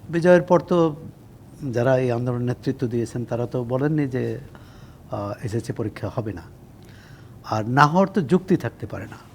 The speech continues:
পরীক্ষা অর্ধেক হয়েছে, অনেকগুলো বিষ-, গুরুত্বপূর্ণ বিষয় হয়নি। এখন এবং যেগুলো হয়েছে আমরা তো আবার সেই বাহাত্তরে ফিরে যেতে পারি না, অটো পাস। আহ, এমনকি করোনায়, আহ, করোনার সময়, আহ, পরীক্ষা হয়নি,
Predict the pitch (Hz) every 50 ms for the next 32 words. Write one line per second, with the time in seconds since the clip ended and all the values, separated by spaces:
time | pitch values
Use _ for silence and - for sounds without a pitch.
0 | - - - 160 160 - - - 180 180 - - - 127 123 110 113 151 131 -
1 | - - 117 104 - - - 120 - - - - - - - - - - - -
2 | - - - 135 135 165 156 143 165 165 143 143 135 123 - 123 131 135 131 139
3 | - 156 135 143 143 143 139 120 113 - - 143 117 107 - - 117 117 120 113
4 | 104 92 90 - - - - - - - - - - - - - - - - -
5 | - 131 - - 156 165 165 156 139 151 - - - - - - - - - -
6 | - - - 147 151 151 160 156 151 147 147 139 135 117 - - - - 123 110
7 | 131 127 160 180 185 151 127 127 143 151 147 147 - - 120 120 - - - -
8 | 131 147 151 - 165 151 135 147 156 139 - - 156 127 123 120 123 - - 175
9 | 160 156 - - 139 131 117 110 110 104 - 98 98 95 92 98 95 110 110 123
10 | 104 - 95 90 90 - - - - - - - - - - - - - - -
11 | - 113 117 117 120 123 123 131 - - - 147 135 151 156 147 143 - 165 156
12 | 147 156 151 151 - - - - - - - - - - - - 151 147 139 143
13 | 127 107 101 - - - - - - - - - - - - - 143 135 127 -
14 | 139 131 147 156 160 156 - - - 156 151 143 143 147 147 151 - - - -
15 | - 117 113 110 - 135 120 110 - - 110 92 - 120 120 113 113 117 113 123